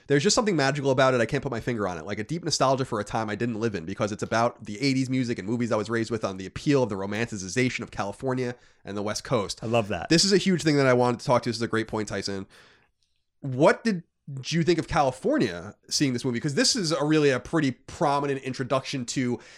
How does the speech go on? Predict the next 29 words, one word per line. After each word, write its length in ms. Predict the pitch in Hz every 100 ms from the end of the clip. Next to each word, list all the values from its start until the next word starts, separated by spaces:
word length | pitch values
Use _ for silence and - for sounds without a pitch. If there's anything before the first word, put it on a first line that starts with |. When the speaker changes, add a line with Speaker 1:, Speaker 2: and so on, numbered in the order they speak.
| -
Speaker 1:
it's 120 | 170
just 140 | 269
like 80 | 226
how 160 | 190 170
I 60 |
feel 160 | 156 143
about 160 | 131
nine 180 | 123 120
oh 60 | 110
two 140 | 123
one 120 | 110
oh. 180 | 98 87 78
I've 160 | 156
lived 200 | 185 247
in 280 | 220 190 170 - _ _
California 460 | 185 147 135 147 131
now 120 | 120
for 80 | 113
twelve 280 | - 117
years, 280 | 104 92 90
and 80 | 101
I 20 |
lived 220 | 104 104
in 80 | 104
L 100 | 92
A 80 | 87
for 100 | 90
two. 380 | - 110 95 90 _ _ _ _ _
And 460 | 135 135 131 127 123